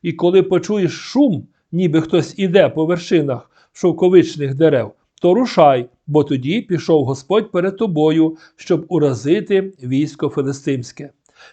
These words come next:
І зробив Давид, як повелів йому Господь, і вразив филистимлян від Гаваї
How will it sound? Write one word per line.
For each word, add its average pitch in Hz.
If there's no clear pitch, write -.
І 277
зробив 214
Давид, 180
як 160
повелів 143
йому 131
Господь, 208
і 156
вразив 208
филистимлян 196
від 139
Гаваї 156